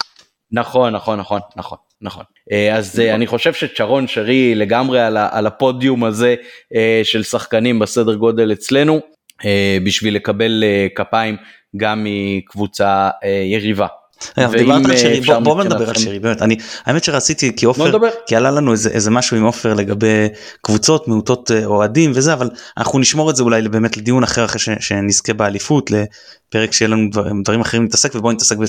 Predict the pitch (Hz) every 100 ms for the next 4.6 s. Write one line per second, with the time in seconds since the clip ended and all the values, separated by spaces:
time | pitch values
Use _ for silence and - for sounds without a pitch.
0 | - 107 98 104 113 - 127 139 104 101
1 | 123 107 107 117 117 - - - - -
2 | 110 104 110 117 104 - 107 98 - 104
3 | 101 98 95 - - 104 - 101 101 101
4 | 95 - - - 95